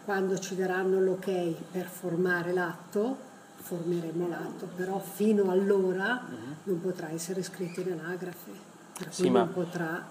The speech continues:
Speaker 2: quando vi darà l'ok la procura di scriverla, eh, in che senso? Contro la nostra volontà?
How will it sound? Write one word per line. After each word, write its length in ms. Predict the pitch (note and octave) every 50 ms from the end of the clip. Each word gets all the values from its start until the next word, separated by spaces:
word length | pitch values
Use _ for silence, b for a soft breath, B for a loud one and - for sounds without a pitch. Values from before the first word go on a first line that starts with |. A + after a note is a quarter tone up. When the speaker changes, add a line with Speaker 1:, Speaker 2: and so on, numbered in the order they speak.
| - -
Speaker 2:
quando 300 | - C3+ C#3+ E3 F3+ F3+
vi 100 | D#3 C#3
darà 240 | C3+ C3+ C3 C3+ C3+
l'ok 680 | C3 B2+ - - C#3 C3 C#3 C#3+ C#3+ D3 C#3+ A#2+ F2+ F#2+
la 100 | - B2
procura 540 | - C#3+ C#3 C3+ - D3 C#3 B2+ A#2+ A#2 A2+
di 120 | A2+ A2
scriverla, 1080 | - - - - B2 B2 B2+ A#2 A2+ A2 G#2 G#2 G#2 G#2 G#2 G2+ G2+ G2 - - - - - - - -
eh, 220 | A2 B2 C#3 - -
in 120 | - C#3 A#2
che 120 | - B2+
senso? 440 | A2 - E3+ D3+ B2 A2+ - - A2+
Contro 300 | - D3 C#3 C3+ - C3
la 60 | B2+
nostra 260 | C3+ C#3+ C#3+ - - C#3
volontà? 680 | C3 C3+ C#3 C#3 C#3 C3 - G2 G2+ A#2+ C#3 - -